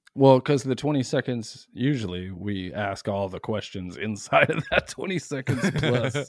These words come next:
Speaker 1: You
Speaker 2: know,
Speaker 1: have to
Speaker 2: did you
Speaker 1: try
Speaker 2: listen
Speaker 1: to
Speaker 2: to that last
Speaker 1: answer.
Speaker 2: one? That was hilarious
Speaker 1: Oh,
Speaker 2: to
Speaker 1: dude,
Speaker 2: me.
Speaker 1: I loved it.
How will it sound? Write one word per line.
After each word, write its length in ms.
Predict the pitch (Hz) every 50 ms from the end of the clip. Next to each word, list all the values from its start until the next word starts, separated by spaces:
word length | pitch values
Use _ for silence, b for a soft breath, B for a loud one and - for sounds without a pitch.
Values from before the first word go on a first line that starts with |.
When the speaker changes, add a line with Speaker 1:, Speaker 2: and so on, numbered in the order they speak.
| - - 139 B 147 160 B B B 147 135
Speaker 1:
You 140 | 113 139 143
Speaker 2:
know, 60 | 185
Speaker 1:
have 140 | 127 117 -
to 60 | 127
Speaker 2:
did 40 | 117
you 40 | -
Speaker 1:
try 100 | - 120
Speaker 2:
listen 80 | 113 110
Speaker 1:
to 40 | -
Speaker 2:
to 60 | - -
that 40 | -
last 120 | 117 196 202
Speaker 1:
answer. 180 | 202 - 214
Speaker 2:
one? 100 | 214 208 175
That 100 | 156 165
was 160 | 165 151 131
hilarious 480 | 135 135 127 117 117 147 165 143 127 131
Speaker 1:
Oh, 80 | 123
Speaker 2:
to 60 | 104 101
Speaker 1:
dude, 180 | 104 110 113
Speaker 2:
me. 80 | 107 107
Speaker 1:
I 40 | 107
loved 260 | 107 127 127 117 95
it. 160 | 92 92